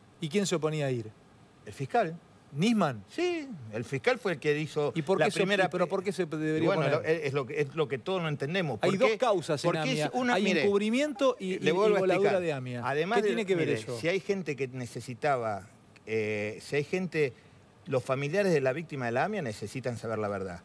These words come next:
Speaker 1: Claro,
Speaker 2: Y el
Speaker 1: exactamente.
Speaker 2: responsable de buscar la verdad era el doctor Nisman. Y quien tenía la posibilidad de ir a tomarle declaración a quien él se indicaba como sospechoso era el doctor Nisman yendo a Teherán. Y fue el doctor Nisman que se negó a que ese memorándum,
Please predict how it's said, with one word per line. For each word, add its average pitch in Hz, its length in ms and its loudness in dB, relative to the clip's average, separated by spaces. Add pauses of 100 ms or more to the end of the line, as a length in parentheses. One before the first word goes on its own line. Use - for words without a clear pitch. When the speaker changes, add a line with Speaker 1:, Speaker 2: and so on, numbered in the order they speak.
(140)
Speaker 1:
Claro, 190 240 2
Speaker 2:
Y 131 80 0
el 131 60 2
Speaker 1:
exactamente. 190 360 0
Speaker 2:
responsable 208 420 2
de 147 100 2
buscar 156 300 0
la 143 100 2
verdad 170 400 0
era 127 160 -2
el 123 80 -4
doctor 117 300 -6
Nisman. 95 400 -12 (360)
Y 139 140 -2
quien 156 380 -2
tenía 208 380 0
la 170 160 2
posibilidad 139 680 0 (300)
de 120 160 0
ir 180 140 4
a 147 80 2
tomarle 160 360 -2
declaración 127 640 0
a 117 100 -2
quien 139 220 -2
él 214 240 0
se - 100 -10
indicaba 143 460 0
como 123 220 -6
sospechoso 117 640 -2
era 127 100 -2
el 117 60 -4
doctor 120 280 -4
Nisman 180 260 -2
yendo 135 220 -4
a 120 60 2
Teherán. 107 340 -2 (160)
Y - 100 -4
fue 202 140 0
el 196 80 0
doctor 175 240 -2
Nisman 214 300 -4
que 135 120 0
se 139 160 -2
negó 180 420 4 (300)
a 131 160 -2
que 165 100 -4
ese 160 160 -2
memorándum, 190 720 0